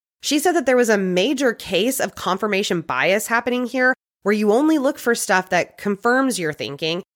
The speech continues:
and you ignore all the stuff that doesn't, or you at least place less weight on that stuff. Which, like, I do that all the time, all right? I'm guilty of that all the time. But,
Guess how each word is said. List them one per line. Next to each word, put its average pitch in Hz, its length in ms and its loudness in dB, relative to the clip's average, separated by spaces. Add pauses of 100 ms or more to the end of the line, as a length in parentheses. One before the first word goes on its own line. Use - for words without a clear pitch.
(180)
and 214 120 2
you 240 100 4
ignore 254 480 2
all 220 200 0
the 202 80 -4
stuff 185 320 -4
that 175 260 -4
doesn't, 196 560 -2 (440)
or 226 200 4
you 220 180 0
at 220 100 2
least 262 260 -2
place 226 420 -2
less 180 340 0
weight 165 580 -4 (100)
on 151 180 -2
that 120 220 -4
stuff. - 420 -8 (600)
Which, 226 360 -2
like, 240 300 0
I 330 160 2
do 440 120 4
that 415 120 2
all 311 120 4
the 269 80 2
time, 226 280 -2
all 147 60 0
right? 170 260 2
I'm 175 240 -4 (180)
guilty 262 560 -2
of 214 200 -2
that 180 420 0
all 160 160 2
the 147 80 -4
time. 104 400 -8 (100)
But, 175 320 2